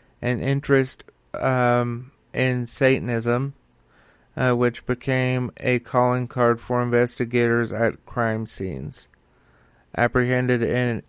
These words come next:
August of nineteen eighty-five, Ramirez was sentenced to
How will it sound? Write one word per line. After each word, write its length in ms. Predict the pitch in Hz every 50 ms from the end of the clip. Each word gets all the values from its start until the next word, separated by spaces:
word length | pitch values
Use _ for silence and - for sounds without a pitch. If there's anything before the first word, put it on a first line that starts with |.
| _ -
August 480 | - 123 135 131 123 131 123 - -
of 260 | 80 110 127 120 117 -
nineteen 640 | 107 127 127 127 127 127 120 82 - - 131 131 127
eighty-five, 960 | 78 107 123 117 117 117 - - - 135 139 143 147 143 143 139 143 143 - _ _ _ _ _ _ _ _ -
Ramirez 600 | 123 131 131 139 147 147 156 156 156 151 143 -
was 160 | 143 143 139 -
sentenced 500 | - 139 135 135 135 131 127 - - -
to 500 | - 131 127 123 123 123 123 123 -